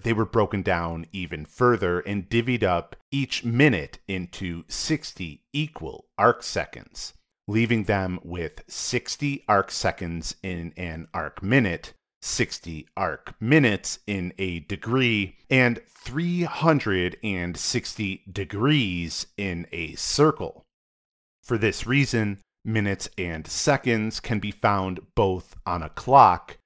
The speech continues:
as well as on a map depicting latitude and longitude. Minutes and seconds are not about the time or geography of Earth specifically, but instead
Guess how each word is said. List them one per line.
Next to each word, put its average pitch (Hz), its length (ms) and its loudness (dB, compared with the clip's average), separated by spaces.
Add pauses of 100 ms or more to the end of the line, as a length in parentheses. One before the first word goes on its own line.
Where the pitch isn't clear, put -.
(180)
as 120 200 4
well 117 520 8
as 107 240 2
on 104 120 0
a 95 60 0
map 92 560 0 (180)
depicting 85 760 -6
latitude 78 920 -8
and 73 320 -10
longitude. 92 960 0 (1000)
Minutes 120 600 4
and 92 420 -2
seconds 95 760 -2 (320)
are 120 380 4 (120)
not 113 400 4
about 139 400 2
the 101 100 -4
time 95 760 -4 (100)
or 90 520 0 (100)
geography 98 880 4
of 82 260 -8
Earth 110 400 2
specifically, - 1000 -4 (400)
but 131 180 0
instead 117 800 4